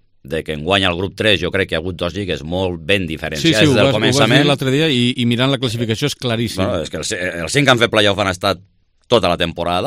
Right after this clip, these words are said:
Speaker 1: dalt i el Lleida ha tingut la virtut d'estar en aquesta primera lliga, però un cop dins d'aquesta primera lliga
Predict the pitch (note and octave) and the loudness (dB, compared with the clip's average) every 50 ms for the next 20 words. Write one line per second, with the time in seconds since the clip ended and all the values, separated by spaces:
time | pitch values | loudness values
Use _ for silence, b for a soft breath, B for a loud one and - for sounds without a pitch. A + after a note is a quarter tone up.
0 | F3 A3+ A#3 A#3 - G2 F2+ F2 G2 A#2 A2 G2+ G2+ F#2+ - F#2+ F2+ F2 F#2+ F#2 | -2 -4 -4 -4 -2 -2 -2 2 2 2 2 4 2 0 -2 -4 -4 -2 -2 -2
1 | F2 E2 E2 E2 E2 D2+ - G2+ F2 C#2+ E2+ E2+ - - F#2 D#2 - - _ _ | -2 -2 -2 -2 -4 -4 -6 -8 -4 -4 -6 -6 -4 -4 -4 -4 -6 -12 _ _
2 | _ _ _ _ _ _ G2+ G#2+ G2+ F#2+ F#2 F2 G2+ F#2 - E2+ D#2 F#2+ G2+ G#2+ | _ _ _ _ _ _ 0 2 4 4 2 2 2 0 0 -4 -4 -4 -4 -4
3 | A2+ B2+ C#3 D#3+ D#3+ D#3 E3 E3 G3+ - _ _ _ _ _ - _ _ _ _ | -4 -2 -2 -2 0 0 -2 -4 -6 -14 _ _ _ _ _ -20 _ _ _ _
4 | _ - G2+ G2 G2+ A2 A2+ A2+ G#2 - A#2+ G#2+ F2 F2 G#2+ B2 A2+ G2+ F2+ D#2 | _ 2 4 6 6 6 4 2 2 2 2 2 2 2 2 2 2 2 0 -4
5 | D#2+ F2+ - - F2 F#2 F#2+ G2+ G#2+ G#2+ A2 A#2+ C#3 D3 C#3 D#3+ E3+ - | -4 -4 -4 -2 -2 0 0 2 2 2 2 2 2 2 2 0 0 0